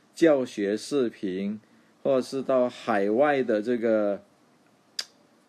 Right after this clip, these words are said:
咏春教练那边去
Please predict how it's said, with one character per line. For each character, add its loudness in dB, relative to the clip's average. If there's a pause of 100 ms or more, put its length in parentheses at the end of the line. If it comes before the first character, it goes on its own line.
(520)
咏 -2
春 -4
教 4
练 2
那 -2
边 -2
去 -2